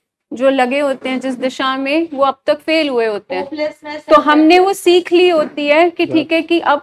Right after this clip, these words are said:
Speaker 1: जो मर्जी हो जाए, ये ठीक नहीं होएगा।
Speaker 3: हाँ।
Speaker 1: वो learned helplessness एक इतना बड़ा आड़े आता है, ये वाला, मतलब, हमारा state of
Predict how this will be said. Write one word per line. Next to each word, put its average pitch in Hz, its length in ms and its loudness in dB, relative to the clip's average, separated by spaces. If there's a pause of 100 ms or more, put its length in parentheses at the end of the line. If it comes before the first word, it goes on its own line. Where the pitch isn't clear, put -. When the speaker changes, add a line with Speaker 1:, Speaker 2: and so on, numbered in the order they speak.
Speaker 1:
जो 294 360 0
मर्जी 311 380 2
हो 262 140 0
जाए, 202 280 0 (100)
ये 302 160 0
ठीक 320 260 0
नहीं 277 300 -2
होएगा। 214 520 -10
Speaker 3:
हाँ। 117 840 -12 (220)
Speaker 1:
वो 277 120 0
learned 311 400 0
helplessness 320 760 2
एक 311 180 -6
इतना 330 340 0
बड़ा 294 280 0
आड़े 262 340 0
आता 269 340 -4
है, 285 140 -2
ये 269 180 -4
वाला, 262 440 -2
मतलब, 262 280 -8
हमारा 254 320 -2
state 254 320 -8
of 254 140 -4